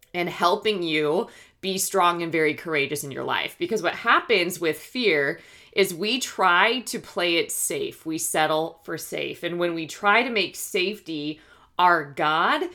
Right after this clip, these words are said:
we live life stuck in fear and worship a powerless God instead of following the command to be strong and very courageous, which we're told multiple times over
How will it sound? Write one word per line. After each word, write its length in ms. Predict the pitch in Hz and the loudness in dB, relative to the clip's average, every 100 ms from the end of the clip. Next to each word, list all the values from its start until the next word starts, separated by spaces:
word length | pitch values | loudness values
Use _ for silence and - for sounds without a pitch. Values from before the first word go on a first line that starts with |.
| - _ | -14 _
we 280 | 156 214 262 | -4 -2 0
live 380 | 262 240 240 185 | 0 0 0 -2
life 320 | 160 156 185 | 2 2 2
stuck 480 | - - 160 156 196 | -6 -4 0 0 0
in 140 | 208 | -6
fear 340 | 208 240 262 285 | -6 -8 -4 -4
and 300 | 190 170 143 | -4 -4 -4
worship 500 | 156 160 190 190 - | -4 -2 -4 -6 -6
a 140 | 165 143 | -8 -8
powerless 840 | - 143 139 131 123 127 - - _ _ - | -6 -4 -2 -4 -6 -8 -10 -16 _ _ -8
God 360 | 131 95 90 | -4 -4 -6
instead 680 | 156 156 - - - 370 - - | -10 -8 -8 -8 -2 0 0 0
of 500 | 156 135 143 214 - - - - | 2 4 2 0 -6 -18 -20 -20
following 1120 | - - 226 285 320 294 196 151 165 226 254 _ - | -16 4 6 8 8 6 6 4 4 0 -4 _ -14
the 500 | 170 190 196 208 196 | -4 -2 -2 -4 -6
command 960 | - 208 190 190 190 147 139 180 214 - - | -4 -2 2 4 4 4 2 0 -4 -8 -4
to 140 | 208 | -4
be 240 | 151 170 185 | -2 -4 -6
strong 500 | - 175 160 160 156 | -4 2 4 2 0
and 140 | 147 | -10
very 420 | 131 151 147 143 | -2 0 0 -2
courageous, 760 | 139 160 139 139 127 135 135 - | -6 -6 -2 -2 -2 -4 -6 -6
which 180 | 151 - | -8 -6
we're 100 | 147 | -8
told 540 | - 147 156 151 151 | -4 -4 -2 -4 -10
multiple 580 | 151 160 175 196 196 196 | -4 2 4 2 0 -6
times 380 | 190 170 156 - | -4 -4 -4 -4
over 580 | 160 156 156 139 143 | -2 -2 0 0 -2